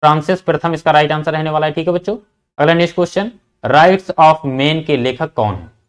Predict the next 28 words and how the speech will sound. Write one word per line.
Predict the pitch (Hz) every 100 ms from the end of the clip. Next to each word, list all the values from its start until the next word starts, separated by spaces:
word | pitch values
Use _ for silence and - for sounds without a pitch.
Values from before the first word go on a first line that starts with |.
| _ -
Rights | 143 170 170
of | 170 170
Man | 170 165
के | 160
लेख-, | 156 147 143
लेखक | 143 156
कौन | - 156
है? | 160
तो | 156
जल्दी | 123 135 147
से | 156 160
जवाब | 120 127 139
देंगे | 147 147
सभी | 147 147
बच्चे, | 147 147 151 180 _ _ _ _ _ -
जल्दी | 151 170
से | 170 175
सभी | 170 165
बच्चे | 165 165
जवाब | 156 156 156
देंगे, | 147 156
राइट | 143 143 147
आंसर | 147 151
क्या | 151
रहने | 147 147
वाला | 147 147
है |
बच्चों? | 143 - 170